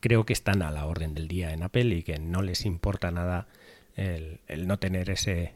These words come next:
ese gráfico de cuatro agujeros que Steve Jobs, eh, presentó en su día, y, y creo que les importa poco. Y, y es posible que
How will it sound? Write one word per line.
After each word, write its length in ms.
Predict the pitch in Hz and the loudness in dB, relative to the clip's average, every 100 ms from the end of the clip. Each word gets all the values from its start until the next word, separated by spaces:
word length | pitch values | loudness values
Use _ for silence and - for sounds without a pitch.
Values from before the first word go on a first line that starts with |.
| - - | -10 -4
ese 200 | - 101 | -2 2
gráfico 680 | 110 104 110 - 101 92 - - - - - | 2 2 0 2 2 0 -4 -20 -20 -12 -4
de 380 | 101 95 90 87 | 0 2 0 0
cuatro 320 | 98 98 98 | 0 0 2
agujeros 500 | 90 90 98 95 - | 0 0 8 8 8
que 380 | - 85 82 80 - - | 0 -4 -4 -8 -10 -6
Steve 300 | - 104 90 | -4 -2 -2
Jobs, 360 | 95 98 - - - _ 95 | 0 -2 -4 -10 -16 _ -6
eh, 360 | 90 85 85 - _ _ _ _ _ - | -4 -4 -6 -10 _ _ _ _ _ -6
presentó 460 | 90 90 85 104 | -2 -2 0 0
en 80 | 92 | 0
su 100 | 90 | 0
día, 240 | 87 113 - - - - - - - | 0 0 -2 -12 -20 -20 -16 -14 -4
y, 480 | 160 113 95 85 82 | 4 4 4 0 -4
y 100 | 98 | -6
creo 180 | - 135 | 2 2
que 60 | 127 | 4
les 140 | 98 | 0
importa 360 | 90 87 87 80 | -2 -6 -6 -2
poco. 320 | 101 - 71 - - | -2 -2 -6 -8 -6
Y, 360 | 117 90 76 98 - 101 | -4 -4 -4 -10 -6 2
y 100 | 107 | 2
es 80 | |
posible 460 | - 127 135 131 139 | 4 4 6 6 4
que 340 | 107 90 85 | 2 0 -2